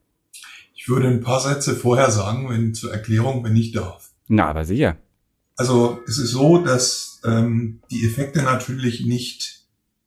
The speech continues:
Speaker 1: nicht neu sind, sondern wir haben ja schon über viele Jahre wissen wir, dass es Sonnenauswirkungen gibt.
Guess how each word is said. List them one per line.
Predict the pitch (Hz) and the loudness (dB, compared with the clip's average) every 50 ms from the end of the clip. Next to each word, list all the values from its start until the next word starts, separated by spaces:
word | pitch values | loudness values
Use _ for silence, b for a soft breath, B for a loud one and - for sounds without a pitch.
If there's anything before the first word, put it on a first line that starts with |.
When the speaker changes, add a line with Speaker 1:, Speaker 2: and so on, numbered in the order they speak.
| _ _ _ _ _ _ _ _ _ _ | _ _ _ _ _ _ _ _ _ _
Speaker 1:
nicht | - 127 110 - 139 | -4 -2 -2 2 4
neu | 123 117 113 113 | 4 6 6 6
sind, | 107 104 98 95 95 - | 4 2 -2 -6 -8 -8
sondern | 104 101 101 101 101 104 | -10 -8 -8 -6 -6 -6
wir | 101 98 | -6 -6
haben | 98 101 101 101 | -6 -6 -6 -8
ja | 101 98 98 - | -8 -8 -10 -8
schon | - 110 104 104 104 | -6 -4 -4 -4 -2
über | 104 107 107 - | -2 -2 -2 -4
viele | - - 110 110 110 | -2 -2 -2 0 0
Jahre | 110 107 110 107 107 110 107 113 107 110 | 2 0 0 -2 -2 -2 -2 -2 -2 -2
wissen | 117 113 - 113 107 | -2 -2 0 0 0
wir, | 107 107 104 | 0 0 -2
dass | 98 98 95 - | -4 -6 -6 -8
es | 117 113 | -8 -8
Sonnenauswirkungen | - 110 104 107 113 110 104 107 110 107 - - 110 101 - 110 101 98 101 95 | -6 -4 0 0 0 0 0 -2 -6 -6 -4 -4 -4 -4 -4 -4 -6 -4 -4 0
gibt. | 101 143 170 - 165 - - B | 2 2 2 2 0 -12 -14 B